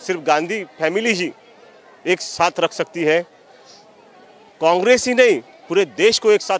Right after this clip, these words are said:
रख सकती है और ये सिर्फ गांधी फैमिली में ही है। आप देख रहे हैं आज देश का माहौल क्या चल रहा है। आज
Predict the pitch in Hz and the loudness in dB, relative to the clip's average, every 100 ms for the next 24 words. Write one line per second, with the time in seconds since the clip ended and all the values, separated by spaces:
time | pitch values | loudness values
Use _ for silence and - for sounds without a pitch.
0 | 180 175 170 - 147 104 - - - - | -4 -8 -10 -10 -10 -10 -14 -20 -20 -20
1 | - - 156 170 165 233 247 214 - 226 | -20 -2 0 2 4 4 4 0 -6 -10
2 | 175 - - - - 117 151 160 196 - | -12 -20 -20 -20 -18 -2 -2 0 -4 -4
3 | 139 165 214 226 226 214 190 135 - - | -4 -2 0 0 2 2 0 -4 -8 -20
4 | - - - - - - - - 156 190 | -20 -20 -20 -20 -20 -20 -20 -4 0 0
5 | 156 226 233 240 240 220 226 - - - | 2 2 4 2 4 2 -2 -8 -20 -20
6 | - 147 208 - 202 185 170 190 190 123 | -8 0 0 2 0 2 4 4 2 -4
7 | _ - - 180 196 - 180 185 180 127 | _ -20 -6 -2 0 0 0 2 2 0
8 | - - _ _ _ - - - 160 | -8 -20 _ _ _ -20 -10 -2 0